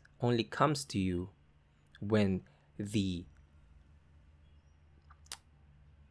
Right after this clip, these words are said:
metric for success, when the sign is very visible, and it will only come to you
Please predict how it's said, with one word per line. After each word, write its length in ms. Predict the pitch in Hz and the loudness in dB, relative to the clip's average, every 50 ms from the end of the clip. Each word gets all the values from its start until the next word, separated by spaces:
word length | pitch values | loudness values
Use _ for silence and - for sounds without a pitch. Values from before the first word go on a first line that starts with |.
| - - - - - - - - - - - - - | -20 -20 -20 -20 -20 -20 -20 -20 -20 -20 -20 -10 -4
metric 640 | 117 113 120 135 143 139 - - - 90 82 - - | 0 4 6 6 6 4 2 0 0 0 0 -2 -2
for 140 | - 101 | -4 -2
success, 400 | 92 - 98 - - 110 104 - - | -2 -2 -4 -2 0 0 0 0 2
when 220 | - 107 107 104 | 2 4 4 4
the 80 | 98 98 | 2 2
sign 680 | - - - - 139 143 135 113 104 101 95 95 104 - | 0 2 4 6 6 8 8 6 6 4 2 0 -2 -4
is 100 | 107 - | -6 -4
very 300 | - 117 104 98 98 95 | 0 2 2 2 2 0
visible, 500 | 98 104 107 143 139 - 98 - - - - | 0 2 2 2 2 2 -2 -4 -4 -6 -2
and 120 | 107 110 | 2 2
it 160 | 127 139 135 - | 2 2 4 4
will 100 | 120 113 | 4 6
only 240 | - 147 160 165 165 | 6 6 6 6 4
come 240 | 160 - 151 131 131 | 4 4 4 4 4
to 120 | 135 180 151 | 2 0 0
you 400 | 107 135 143 120 101 98 104 | 4 4 4 4 4 2 -2